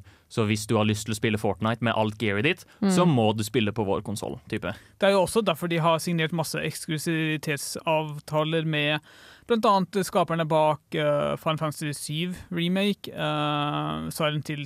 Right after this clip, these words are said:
Speaker 3: to var det vel vi nevnte
Speaker 1: Mm.
Speaker 3: tidligere, og muligens også Final Fantasy seksten.
Speaker 1: Ja.
Speaker 3: Som jeg tror kanskje kan komme på P C, men som ikke får lov til å komme på Xbox før, type, halvt år, et år senere og sånt.
Speaker 1: Nei, det
Speaker 2: Ja.
Speaker 1: er jo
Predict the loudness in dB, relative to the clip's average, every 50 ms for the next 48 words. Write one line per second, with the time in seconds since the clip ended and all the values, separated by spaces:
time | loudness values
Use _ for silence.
0 | -8 -4 -2 0 0 2 2 2 2 2 2 0 0 0 0 0 0 0 0 0
1 | 0 2 2 2 2 0 -2 -2 -4 -4 -2 -2 -2 -2 -4 _ -18 -20 -20 -10
2 | _ 0 2 4 4 4 4 2 0 -2 -2 -4 -4 -6 -4 -4 -2 -2 0 0
3 | 0 0 0 0 0 -2 -2 -4 -4 -6 -6 -4 -4 -6 -6 -6 -6 -8 -10 -10
4 | -12 -14 -18 -10 -4 -2 -2 -2 -2 -6 _ _ _ _ _ _ _ _ -18 _
5 | 0 2 2 4 4 2 0 0 -2 _ _ -8 -4 -2 0 2 2 0 0 0
6 | 0 2 2 2 2 0 0 0 0 0 0 2 2 2 2 2 2 2 2 2
7 | 2 0 0 0 2 2 2 2 2 2 2 2 2 2 0 0 -2 -2 -4 -6
8 | -6 -2 0 0 0 2 0 0 2 2 2 2 2 2 2 4 4 4 4 4
9 | 2 -2 -4 -6 -6 -6 -4 -4 -2 0 0 0 0 -2 -4 -6 -6 -8 -10 -6
10 | -4 -4 -2 0 0 0 0 0 -2 -4 -4 -4 -2 -2 -2 -2 -2 -2 -4 -4
11 | -4 -4 -4 -4 -4 -4 -4 -4 -6 -8 -8 -6 -2 0 2 2 2 2 0 -2
12 | 0 4 4 4 4 4 4 2 2 2 4 4 2 2 0